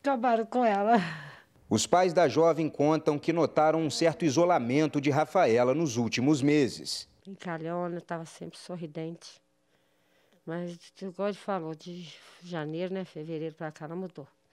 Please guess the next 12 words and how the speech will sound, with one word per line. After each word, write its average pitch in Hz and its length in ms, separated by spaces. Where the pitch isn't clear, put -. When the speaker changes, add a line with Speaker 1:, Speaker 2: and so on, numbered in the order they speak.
Speaker 1:
Ficou - 200
fechada, 160 640
estranha. 175 680
Perguntava, 196 720
eu 175 60
perguntava 214 580
a 180 40
ela, 180 200
"Filho, 170 440
fala 262 300
pra 247 160
mãe." 214 500